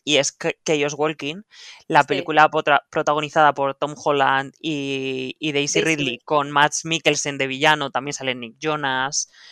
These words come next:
Speaker 1: Una de
Speaker 2: Mm.
Speaker 1: estas adaptaciones que le dio a Hollywood por hacer de un libro de fantasía juvenil, como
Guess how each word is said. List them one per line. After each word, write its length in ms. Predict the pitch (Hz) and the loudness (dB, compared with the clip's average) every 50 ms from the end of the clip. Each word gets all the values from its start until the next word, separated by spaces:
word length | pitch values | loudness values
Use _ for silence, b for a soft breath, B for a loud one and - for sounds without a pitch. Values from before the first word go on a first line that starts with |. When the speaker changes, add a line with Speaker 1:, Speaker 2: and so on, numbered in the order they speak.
| B B B B B B B B B _ | B B B B B B B B B _
Speaker 1:
Una 520 | - 208 220 226 226 226 220 214 208 196 190 | -4 2 6 8 10 10 12 10 10 8 6
de 80 | 196 | 4
Speaker 2:
Mm. 20 | 196 | 2
Speaker 1:
estas 280 | - - 202 180 - 196 | 2 2 0 2 4 6
adaptaciones 800 | 185 180 170 - - 165 - - 196 202 196 165 147 143 151 - | 6 6 6 4 0 -4 -2 -2 -2 -2 0 -2 -2 -4 -4 -6
que 100 | - 147 | -4 -2
le 140 | 131 120 | -2 0
dio 100 | 113 135 139 | 2 2 2
a 40 | 151 - | 2 2
Hollywood 440 | - 165 151 139 139 127 135 139 135 _ | 0 -2 -2 -4 -6 -8 -8 -10 -8 _
por 160 | - 135 - | -6 -6 -6
hacer 280 | 127 143 - 160 151 147 | -4 -4 -2 -2 -2 -2
de 80 | 139 | -4
un 140 | 143 151 156 151 | -6 -6 -4 -2
libro 480 | 175 185 180 147 143 135 131 139 151 _ _ _ _ _ _ _ _ | 0 0 0 0 -2 -2 -4 -6 -8 _ _ _ _ _ _ _ _
de 640 | - 147 147 147 139 131 135 131 131 131 131 131 131 135 | -8 -4 -2 0 0 2 0 0 0 0 -2 -2 -4 -4
fantasía 480 | - - 156 147 - 135 - - 160 143 | -2 -2 0 2 2 0 2 2 0 0
juvenil, 480 | - - 147 135 151 196 220 175 - _ _ _ | 0 -2 -4 -2 -2 -4 -6 -6 -10 _ _ _
como 400 | - 147 143 135 131 131 123 123 | -8 -6 -6 -4 -4 -4 -2 -2